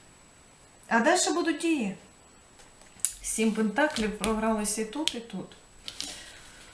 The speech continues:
Так що на даний час так. Це краще рішення, краща порада, яку надають вам вищі сили,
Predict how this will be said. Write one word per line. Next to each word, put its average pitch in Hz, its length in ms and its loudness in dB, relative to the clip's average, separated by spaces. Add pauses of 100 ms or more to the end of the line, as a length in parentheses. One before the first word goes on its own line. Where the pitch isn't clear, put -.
(1000)
Так 359 180 6
що 285 240 2 (1600)
на 269 280 6
даний 247 320 4
час 226 260 0
так. 160 340 -4 (1500)
Це 285 80 4
краще 226 480 4
рішення, 208 540 2 (1500)
краща 233 440 6
порада, 214 580 2 (360)
яку 220 300 6
надають 208 440 4
вам 196 180 4
вищі 196 320 4
сили, 240 440 4